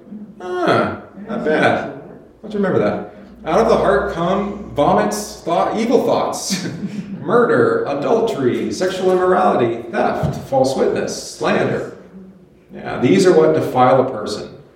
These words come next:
But to eat with unwashed hands does not defile anyone. That's the parable he just talked about. They're, what they ask, uh, somebody asks, probably Pharisees, you know, "Why do your disciples not wash like?" Yeah.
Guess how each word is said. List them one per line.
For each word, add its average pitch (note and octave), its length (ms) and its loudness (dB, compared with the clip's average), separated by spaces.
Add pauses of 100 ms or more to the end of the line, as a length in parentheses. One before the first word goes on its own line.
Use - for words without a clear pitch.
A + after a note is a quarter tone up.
(180)
But A#2 120 -10
to B2+ 80 -2
eat E3 180 -2
with - 120 -2
unwashed C3 440 2
hands A#2+ 280 -2
does G#2+ 120 -10
not - 220 -12
defile G#2+ 280 -6
anyone. F#2+ 360 -10
That's A2 200 -8
the - 120 -14
parable G2 340 -8
he F#2 100 -10
just - 200 -14
talked F#2+ 280 -14
about. F#2 240 -16 (600)
They're, B2+ 300 6
what B2 280 -2
they C#3 120 4
ask, B2 280 2 (120)
uh, A2 380 -2 (360)
somebody C3 320 2
asks, G2+ 440 -2 (300)
probably G#2+ 200 -6
Pharisees, A2 560 -4 (420)
you G#2+ 80 -8
know, G#2 80 -4
"Why B2 160 6
do A2 80 2
your G#2+ 80 2
disciples G#2+ 760 0
not G2+ 240 -4
wash G#2+ 320 4
like?" G2 140 -4 (1200)
Yeah. F#2+ 180 -4